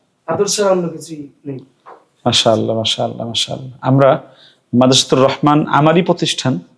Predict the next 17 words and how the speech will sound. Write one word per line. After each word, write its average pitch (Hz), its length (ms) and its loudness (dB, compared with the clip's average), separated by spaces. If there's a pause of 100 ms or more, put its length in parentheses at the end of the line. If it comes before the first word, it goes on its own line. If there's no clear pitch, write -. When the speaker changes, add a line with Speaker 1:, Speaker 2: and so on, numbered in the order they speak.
(480)
Speaker 2:
ও 127 120 2
হলো 135 280 4
ওখানের 127 300 0
পরিচালক। 120 520 -2 (720)
এখানে 131 320 -2
ছাত্র, 123 500 0
শিক্ষক - 460 -8
সবই 131 420 0 (540)
আমি 127 160 0
দেখাশোনা 123 440 0
করি। 117 200 -2
তবে 135 220 2
আমার 143 200 2
কাছে 165 220 -4
মনে 156 180 -2
হয় 156 200 0
যে 151 200 -2